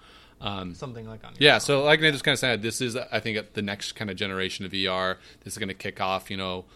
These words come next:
Speaker 1: a lot of other similar headsets, and, you know, pricing is going down very rapidly, and we're seeing wireless now. So, um,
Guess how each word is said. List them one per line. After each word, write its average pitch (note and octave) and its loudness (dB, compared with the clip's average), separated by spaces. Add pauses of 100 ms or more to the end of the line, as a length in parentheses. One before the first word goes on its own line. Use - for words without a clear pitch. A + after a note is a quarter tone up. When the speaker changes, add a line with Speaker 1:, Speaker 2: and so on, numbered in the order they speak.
(120)
Speaker 1:
a G2+ -4
lot F#2+ 2
of G2 -4
other G2+ -2
similar G2+ -4
headsets, G2 -4
and, F2+ -10 (260)
you G2+ -6
know, F#2+ -4
pricing G2+ -2
is F#2+ -6 (320)
going F#2+ -2
down F#2 0
very F#2+ 0
rapidly, B2 2
and F#2 -2
we're F2+ -8
seeing F#2 -8
wireless A2 2
now. G#2 -4
So, F2+ -4 (520)
um, F#2 -2